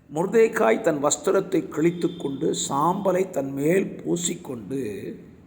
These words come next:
சூசான் அரண்மனையின் வீதியே நடந்து வந்தான் என்று எழுதப்பட்டிருக்கும். சரி, இந்த மொர்தேகாய்க்கு என்ன துக்கம் வந்துவிட்டது? நாம் எல்லாரும் அறிந்திருக்கிறபடியே,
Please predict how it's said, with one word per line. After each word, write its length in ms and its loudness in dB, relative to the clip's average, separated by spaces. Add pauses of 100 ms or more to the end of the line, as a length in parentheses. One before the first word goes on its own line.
(880)
சூசான் 420 0
அரண்மனையின் 680 2
வீதியே 600 4
நடந்து 420 0
வந்தான் 460 -2
என்று 300 -4
எழுதப்பட்டிருக்கும். 760 -8 (880)
சரி, 340 -2 (300)
இந்த 320 -2
மொர்தேகாய்க்கு 960 4
என்ன 220 -2
துக்கம் 360 -4
வந்துவிட்டது? 600 -4 (1700)
நாம் 140 -2
எல்லாரும் 380 4
அறிந்திருக்கிறபடியே, 960 2